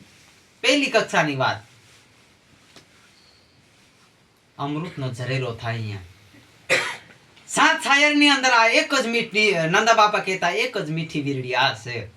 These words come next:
હાવ પેલી કક્ષાની વાત, વાત હજી આગળ જાય છે. આપણે આ આંસુડું ખારું, લાડ ખારી, આ ખારું, બધું ખારું,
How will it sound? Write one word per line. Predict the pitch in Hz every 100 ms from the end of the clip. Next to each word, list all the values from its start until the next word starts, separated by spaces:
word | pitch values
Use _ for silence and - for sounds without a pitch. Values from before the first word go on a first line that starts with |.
| _ _ _ _ _ _ -
હાવ | 247 277 -
પેલી | 226 220
કક્ષાની | 208 170 175 165
વાત, | 151 123
વાત | 131 175 175
હજી | 151 170
આગળ | 151 143
જાય | 135 127 110
છે. | 110 110 - - _ _ _ _ _ _ _ _ _ _ -
આપણે | 208 254 269 254 - -
આ | 185 190 160 - _ -
આંસુડું | 185 269 269 294 285
ખારું, | - 208 220 220 220 233 - - _ _ _ _ _ _ _ _ _ _ _ _ _ _ _ _ _ _ 151
લાડ | 180 233 285 247
ખારી, | - 220 220 220 220 208 - _ _ _ _ - - _ _ -
આ | 226 277
ખારું, | - 214 208 202 208 208 180
બધું | 160 233 294
ખારું, | - 233 302 269 135